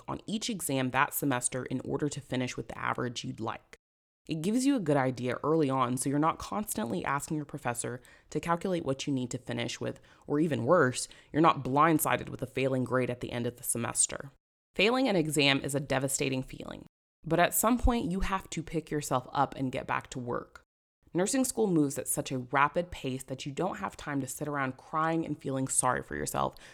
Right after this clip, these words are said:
because you need to start studying for the next exam. After exams,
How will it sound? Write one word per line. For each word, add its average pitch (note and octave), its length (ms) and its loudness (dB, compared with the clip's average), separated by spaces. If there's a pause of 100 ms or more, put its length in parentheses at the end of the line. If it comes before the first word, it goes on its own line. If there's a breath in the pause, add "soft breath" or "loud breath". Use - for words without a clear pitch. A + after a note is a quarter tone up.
because E3 300 2
you D3+ 80 0
need C#3+ 240 2
to D3 80 -6
start - 420 -4
studying B2+ 420 -2
for B2+ 120 -10
the B2+ 100 -4
next B2 500 -4
exam. B2+ 440 -8 (540)
After A3 260 4
exams, D#3 440 2